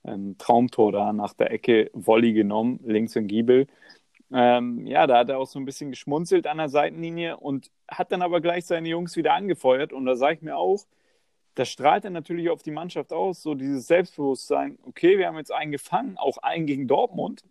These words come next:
also, ähm, jetzt vielleicht nicht gegen Union Berlin, äh, mit Verlaub,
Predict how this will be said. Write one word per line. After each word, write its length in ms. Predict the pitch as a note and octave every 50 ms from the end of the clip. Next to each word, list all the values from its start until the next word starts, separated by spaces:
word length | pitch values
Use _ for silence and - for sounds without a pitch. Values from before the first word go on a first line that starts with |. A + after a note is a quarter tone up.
| _
also, 500 | _ - - B2+ B2 B2+ C3 C3 D3 - C#3
ähm, 340 | B2+ A#2+ A#2+ A#2+ A#2 A#2 - -
jetzt 220 | A#2 B2+ B2+ - -
vielleicht 320 | C3 B2+ B2+ C3 B2 -
nicht 180 | C3+ B2+ - -
gegen 180 | C3+ B2 B2
Union 280 | A#2+ A#2+ A#2+ B2+ B2+ A#2+
Berlin, 420 | A2+ A2+ B2 C#3 D#3+ F3+ - _ _ _ _ - B2+
äh, 240 | A#2+ A#2+ A#2+ A#2+
mit 180 | A#2+ A#2 A#2 -
Verlaub, 380 | - C3+ B2+ C3+ C#3 D3+ -